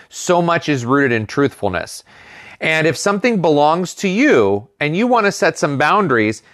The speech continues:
because others begin to maybe touch the belongings that you have or disrespect your space, because this also has to do with, like, your physical space, like your house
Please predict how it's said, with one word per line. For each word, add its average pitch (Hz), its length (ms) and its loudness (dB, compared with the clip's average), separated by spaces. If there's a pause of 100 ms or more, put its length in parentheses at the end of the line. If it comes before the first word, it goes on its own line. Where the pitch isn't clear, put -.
(140)
because 156 380 0
others 165 320 2
begin 139 400 -2
to 143 160 -4
maybe 107 320 -2
touch - 380 -4
the 175 100 0
belongings 156 800 0 (360)
that 147 160 0
you 147 180 0
have 151 340 2
or 127 140 2
disrespect 139 720 -2
your 107 160 0
space, 113 580 -4
because 120 300 -2
this 131 160 -2
also 156 320 2
has 165 220 -2
to 147 80 -2
do 131 160 0
with, 131 180 0
like, 120 180 0
your 117 120 2
physical 123 480 0
space, 113 500 -2
like 104 180 -2
your 101 200 2
house 107 580 0